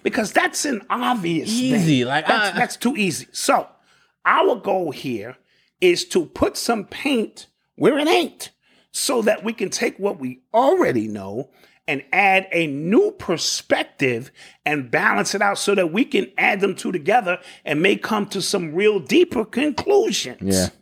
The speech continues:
Speaker 1: Does that make sense?
Speaker 2: Yeah, uh, like, people were really just like, "So y'all like,"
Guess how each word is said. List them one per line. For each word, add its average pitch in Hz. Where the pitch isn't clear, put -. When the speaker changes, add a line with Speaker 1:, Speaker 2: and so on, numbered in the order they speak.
Speaker 1:
Does -
that -
make -
sense? -
Speaker 2:
Yeah, 156
uh, 156
like, 160
people 214
were 165
really 165
just 143
like, 151
"So 185
y'all 151
like," 170